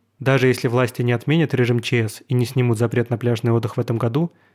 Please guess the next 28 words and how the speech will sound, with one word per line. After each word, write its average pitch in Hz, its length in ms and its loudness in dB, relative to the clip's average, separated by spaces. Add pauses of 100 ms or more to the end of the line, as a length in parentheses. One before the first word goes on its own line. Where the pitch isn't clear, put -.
(140)
закрывать 123 440 -2
бизнес 139 340 -2
Прокопенко 123 720 -2
не 135 100 2
планируют. 110 640 0 (420)
«У 127 60 0
людей 123 320 4
есть 127 240 0
у 127 60 0
нас 120 100 0
потребность, 113 640 -4
особенно 135 460 0
у - 20 0
местного 120 320 0
населения», 110 720 -2
объясняет 113 480 -4
Екатерина. 110 560 -6 (500)
«Я 127 120 0
хочу, 135 260 -2
чтобы 127 240 -2
у 120 60 2
нас 120 160 0
в - 20 -16
Краснодарском 120 640 -4
крае 151 240 0
были 127 180 0
красивые 120 480 -2
места. 110 400 -6